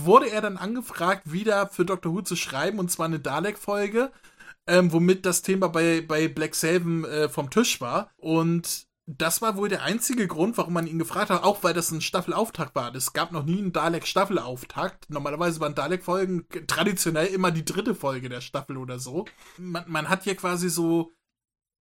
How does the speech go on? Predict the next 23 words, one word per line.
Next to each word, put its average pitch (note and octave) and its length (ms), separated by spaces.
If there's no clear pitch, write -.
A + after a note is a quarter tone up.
aus A3 180
der G3 140
Not G3 300
heraus F#3+ 340
Terry F#3+ 180
Nation F#3+ 280
gefragt, F#3 280
bevor A#3 300
er G#3+ 60
die F#3 120
Daleks G3+ 320
irgendwo E3+ 300
anders A3 320
jetzt D3 160
unterbringt, D3 640
„Komm, G3 180
lass F3+ 220
sie G3 80
noch D#3 160
lieber E3 220
zu D#3 120
uns F#3 160
zurückkommen.“ C3+ 560